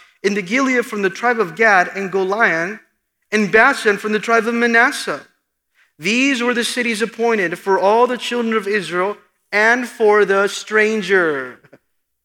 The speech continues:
For the children of Israel and who, for, for who else? And for the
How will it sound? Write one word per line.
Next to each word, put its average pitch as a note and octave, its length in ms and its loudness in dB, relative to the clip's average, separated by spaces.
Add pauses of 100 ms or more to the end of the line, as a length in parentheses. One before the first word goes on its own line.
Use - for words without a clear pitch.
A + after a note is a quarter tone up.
(520)
For G#3+ 120 0
the G#3 100 4
children C4 460 0
of C4 160 0
Israel G#3 320 2
and G#3+ 140 2
who, G#3 160 -6
for, G3 220 -2
for A3+ 200 4
who B3+ 180 2
else? B3 400 2 (300)
And A3+ 220 0
for G#3+ 280 4
the G3+ 340 2